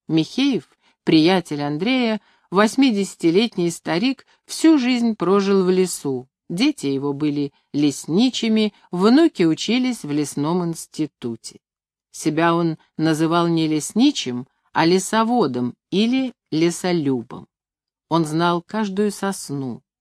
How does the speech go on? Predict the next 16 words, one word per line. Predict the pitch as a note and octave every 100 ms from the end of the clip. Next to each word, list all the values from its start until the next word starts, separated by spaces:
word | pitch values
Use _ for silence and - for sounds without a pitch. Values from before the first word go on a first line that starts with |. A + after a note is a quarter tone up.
| _ -
лечил | D#3+ F#3 - A#3+ G#3+
больные | C3+ C#3+ D3 D3 D3
сосны, | C3+ - E3+ G3 - E3
обрубал | D#3 F3 G3 A3+ B3+ - _
сухие | - - D#3 - E3
сучья, | D3+ - F3+ A3+ G3 - G3 - -
очищал | G3 G3+ A#3+ A3 - C#4+ B3+
лес | F3+ A3 A3 - -
от | D#3 D3+
валежника, | D3 E3 C4 A3+ A#3 - G3 F#3+ _ -
и | A3+
словно | - C4 C4 A#3+ A3+
в | E3+
благодарность | E3 G#3 G3+ G#3 G3+ B3 A3 F#3 E3+ - _
за | - C#3 D#3+
уход | C#3+ - C#4 C4+